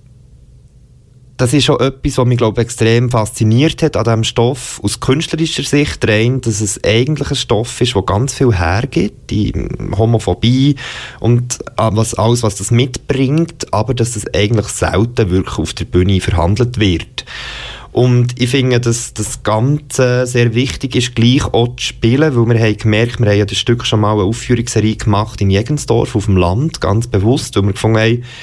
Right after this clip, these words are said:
wir wollen auch ein Sättigstück, das sehr anspruchsvoll ist und überhaupt nicht aufs Land passt, eigentlich in einem ländlichen Umfeld spielen, für vielleicht auch ein Publikum zu erreichen, das nicht in die Stadt kommt. Und das hat recht gut funktioniert und dort war spannend gewesen, dass ganz viele Leute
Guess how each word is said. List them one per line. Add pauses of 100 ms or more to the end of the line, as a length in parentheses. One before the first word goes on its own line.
(240)
wir
wollen (600)
auch
ein
Sättigstück,
das
sehr
anspruchsvoll
ist
und
überhaupt
nicht
aufs
Land
passt,
eigentlich
in
einem
ländlichen
Umfeld
spielen, (420)
für
vielleicht
auch
ein
Publikum
zu
erreichen,
das
nicht
in
die
Stadt
kommt. (500)
Und
das
hat
recht
gut
funktioniert
und
dort
war
spannend
gewesen,
dass
ganz
viele
Leute